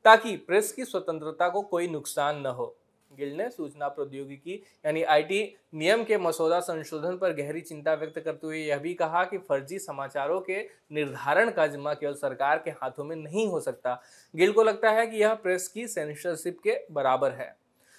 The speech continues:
समाचार एजेंसी पीटीआई के अनुसार गिल ने कहा कि यह भी ध्यान दिया जाना चाहिए कि गिल ने मार्च दो हज़ार इक्कीस में पहली बार पेश किए गए आईटी नियमों को लेकर भी गहरी चिंता जताई थी,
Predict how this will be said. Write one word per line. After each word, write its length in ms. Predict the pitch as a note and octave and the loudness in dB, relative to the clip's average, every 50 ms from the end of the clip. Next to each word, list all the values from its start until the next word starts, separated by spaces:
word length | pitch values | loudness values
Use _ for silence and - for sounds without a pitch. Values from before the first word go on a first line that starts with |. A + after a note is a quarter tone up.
| _ _ - | _ _ 0
समाचार 420 | - G3 G#3 A3+ G#3+ B3 B3+ B3 | 4 6 6 6 6 6 6 6
एजेंसी 340 | B3 A#3+ A#3+ A#3 A3 - A#3+ | 6 6 4 2 -2 -4 -6
पीटीआई 380 | G#3+ G#3+ F#3 F3 G3 G3 G#3 G3 | -6 -6 -2 2 4 4 4 4
के 100 | G3+ G#3+ | 2 0
अनुसार 360 | G3 F#3+ F3+ F#3+ G3 G3 F#3 | 0 0 0 2 2 2 2
गिल 140 | F3 F3 F3+ | 0 -2 -2
ने 140 | F3+ F#3 F#3 | -2 -2 -2
कहा 280 | F#3 E3 D#3+ F#3 F#3+ | -2 -2 2 2 2
कि 140 | G3 G3 G3 | 2 0 0
यह 180 | F3+ E3+ E3+ D#3+ | 0 0 0 2
भी 160 | D#3 F#3 F#3+ | 0 -2 -2
ध्यान 260 | D#3 E3 E3 E3+ E3+ | -2 -2 -2 -2 -2
दिया 160 | D#3+ E3+ E3 D#3+ | 0 0 0 2
जाना 220 | D#3+ D#3+ E3 D#3+ | 2 0 0 -2
चाहिए 400 | D#3 F3 D#3 D3 D3+ D#3 E3+ F#3+ F#3 | 0 0 -2 -2 0 -2 -2 -2 -2
कि 140 | F#3 G3 | -4 -6
गिल 260 | E3+ D3 D3 D#3+ D#3+ D#3+ | -8 -6 -4 -4 -4 -2
ने 100 | E3+ F3 | -4 -2
मार्च 280 | D#3+ D3+ D3+ F3 F#3 D#3 | 0 0 2 2 0 0
दो 160 | C#3 E3 D#3 | -2 -4 -2
हज़ार 220 | D#3 D#3+ D#3+ D#3+ | 0 0 -2 -2
इक्कीस 360 | D#3 C#3+ D3 - F#3 F3 F#3 | -4 -6 -8 -8 -8 -8 -8
में 80 | F#3+ F3+ | -10 -10
पहली 400 | F3 - F#3 - G#3 A#3 A#3+ A#3 | -6 -6 -4 -4 -4 -6 -8 -6
बार 300 | F3 D3 D3 C#3+ D#3 E3+ | -4 0 2 2 2 2
पेश 320 | D#3+ - D3 D3+ D#3 D#3 - | 0 -4 -6 -8 -8 -8 -10
किए 220 | - C#3+ D3 D3 C#3+ | -10 -10 -8 -6 -6
गए 120 | D3+ D#3 | -4 -6
आईटी 400 | D#3 - C#3+ C3+ C3+ C3+ D3 C#3+ | -4 -4 -4 -6 -6 -6 -10 -12
नियमों 280 | C#3 C3+ C3+ C3+ C3+ C3 | -14 -14 -14 -14 -12 -10
को 120 | - C#3 | -8 -6
लेकर 300 | B2+ B2+ B2 C3 C3+ B2+ | -6 -6 -4 -4 -6 -6
भी 160 | B2+ E3+ G#3 | -6 -8 -8
गहरी 260 | F#3 E3+ C#3+ C3 C3+ | -6 -4 -4 -4 -6
चिंता 280 | B2+ - C3+ B2+ B2 B2 | -10 -14 -14 -10 -10 -10
जताई 360 | B2 B2+ B2 C3+ C#3 E3 F3+ | -8 -8 -2 2 2 4 4
थी, 200 | F3 F3+ G3+ - | 2 -2 -6 -10